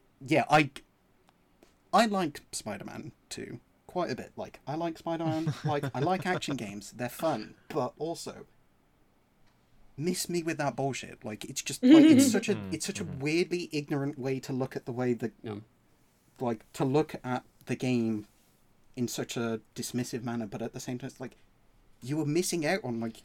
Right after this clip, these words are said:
Speaker 1: you can do as many things, if not more things, than you can in an action game and, like, Spider-Man, like, in the constraints of, or, like, not, constraints isn't even the right word, like, in the format of this turn-based combat,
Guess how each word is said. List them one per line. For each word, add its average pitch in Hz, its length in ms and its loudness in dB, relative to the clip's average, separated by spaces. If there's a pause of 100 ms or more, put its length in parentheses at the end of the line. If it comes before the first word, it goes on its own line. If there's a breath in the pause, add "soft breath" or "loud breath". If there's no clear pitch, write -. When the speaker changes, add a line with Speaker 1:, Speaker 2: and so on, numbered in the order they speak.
Speaker 1:
you 147 120 -10
can 185 360 0
do 160 280 0 (760)
as 135 180 -2
many 156 280 4
things, 131 360 -2
if - 140 -2
not 135 120 -2
more 135 240 0
things, 113 340 -4
than 110 380 -6
you 110 120 -2
can 135 260 -2
in 117 160 2
an 113 80 0
action 123 320 -4
game 110 260 -4
and, 107 220 -6 (960)
like, 113 220 -8
Spider-Man, 107 460 -8
like, 101 160 -14 (920)
in 143 180 2
the 143 80 2
constraints 135 560 -4
of, 120 100 -10 (180)
or, 120 120 -8
like, 113 200 -8 (180)
not, 147 140 -8 (180)
constraints 160 480 -4
isn't 131 180 -2
even 120 220 -2
the 113 60 -2
right 117 220 -4
word, 127 220 -6
like, - 160 -12
in 175 140 2
the 160 80 0
format 135 500 -6
of 107 120 -18
this 120 140 -12
turn-based 110 480 -6 (800 loud breath)
combat, 123 340 -2